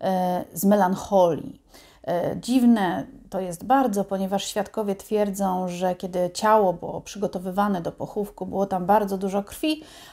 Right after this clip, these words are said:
a nikt jeszcze nie słyszał o tym, żeby krwawić z melancholii. E, a znając podejście do walki o władzę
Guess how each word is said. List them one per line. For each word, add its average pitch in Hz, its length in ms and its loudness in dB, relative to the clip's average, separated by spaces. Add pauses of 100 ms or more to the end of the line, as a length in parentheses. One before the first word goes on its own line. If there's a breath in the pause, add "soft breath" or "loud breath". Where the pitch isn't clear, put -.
a 240 120 0
nikt 233 240 4
jeszcze 208 260 0
nie 202 120 0
słyszał 196 360 -4
o - 100 -2
tym, 190 180 -6
żeby 190 220 -4
krwawić 175 460 -4
z 180 60 -6
melancholii. 196 840 2 (360 loud breath)
E, 196 220 4
a 214 120 2
znając 233 520 4
podejście 208 540 -4
do 175 400 -2 (100)
walki 202 420 0
o 180 80 0
władzę 185 380 2